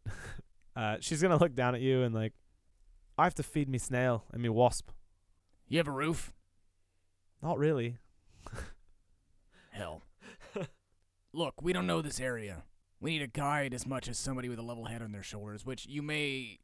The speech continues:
Speaker 2: have noticed is neither of us.
Speaker 1: I have noticed. You're right.
Speaker 2: You actually think it doesn't exist?
Speaker 1: Blood moon flower.
Speaker 2: Yeah.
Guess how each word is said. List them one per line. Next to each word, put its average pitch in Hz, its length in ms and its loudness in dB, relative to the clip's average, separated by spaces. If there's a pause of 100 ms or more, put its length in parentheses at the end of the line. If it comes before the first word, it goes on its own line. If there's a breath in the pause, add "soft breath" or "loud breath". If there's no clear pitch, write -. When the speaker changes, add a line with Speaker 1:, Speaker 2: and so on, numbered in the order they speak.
(120)
Speaker 2:
have 120 320 -4
noticed 123 480 -2
is 120 260 -4
neither 110 320 -4
of 92 100 -10
us. - 320 -10 (480)
Speaker 1:
I 131 60 -6
have 120 260 0
noticed. 131 440 -2 (320)
You're 110 100 -2
right. 117 240 4 (800)
Speaker 2:
You 165 100 0
actually 170 380 4
think 170 200 0
it 139 60 -6
doesn't 131 220 -4
exist? 113 480 -8 (2000)
Speaker 1:
Blood 190 200 10
moon 131 180 2
flower. 117 400 6 (380)
Speaker 2:
Yeah. 135 260 -2